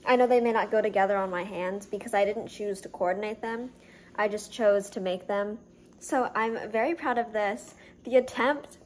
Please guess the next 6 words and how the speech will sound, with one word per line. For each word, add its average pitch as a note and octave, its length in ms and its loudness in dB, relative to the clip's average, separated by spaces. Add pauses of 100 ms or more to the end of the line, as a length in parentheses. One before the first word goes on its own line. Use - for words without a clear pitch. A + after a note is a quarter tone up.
(140)
was B3+ 180 6
attempted A#3+ 760 0 (520)
and A3 100 -2
it G#3 140 -4
turned A3 260 -6
out G#3+ 380 0